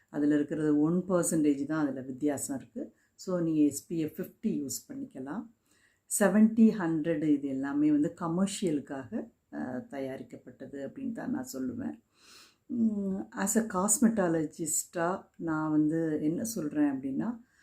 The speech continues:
ஆ, நீங்க ஒரு எஸ் பி எஃப் தேர்ட்டியோ இல்லைன்னா எஸ் பி எஃப் ஃபிஃப்டியோ வாங்கும்போது அதுல இன்கிரீடியன்ட்ஸ் வந்து என்ன இருக்குன்ட்டு வா-, பார்த்து வாங்கணும். அதுல வந்து கெமிக்கல்லையும் இருக்கு, ஆ,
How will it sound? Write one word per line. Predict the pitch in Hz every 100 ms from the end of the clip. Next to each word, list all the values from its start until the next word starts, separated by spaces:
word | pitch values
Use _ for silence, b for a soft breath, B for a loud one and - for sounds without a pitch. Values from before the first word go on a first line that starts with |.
| b b _ _ _ -
ஆ, | 165 160
நீங்க | 156 165 165
ஒரு | 160 160 160 156 151 147
எஸ் | 151 156 -
பி |
எஃப் | 202 196 -
தேர்ட்டியோ | 175 165 156 180 180 202 214 -
இல்லைன்னா | 165 156 156 165
எஸ் | 156 151 -
பி | 180
எஃப் | 170 -
ஃபிஃப்டியோ | 170 - - 165 170 165
வாங்கும்போது | 147 143 151 156 151 139 123 135 175 226 b b b _
அதுல | 180 180
இன்கிரீடியன்ட்ஸ் | 175 170 214 226 254 226 185 147
வந்து | 143 143 156
என்ன | 143 143 151
இருக்குன்ட்டு | 143 - 135 135 147
வா-, | 139 139 131
பார்த்து | 143 143 151 143
வாங்கணும். | 135 131 135 156 226 - b b b
அதுல | 185 185
வந்து | 180 214 196
கெமிக்கல்லையும் | 185 208 226 196 190 190
இருக்கு, | 170 151 - 349 - _ _ _ _ _
ஆ, | 294 147 135 131 - -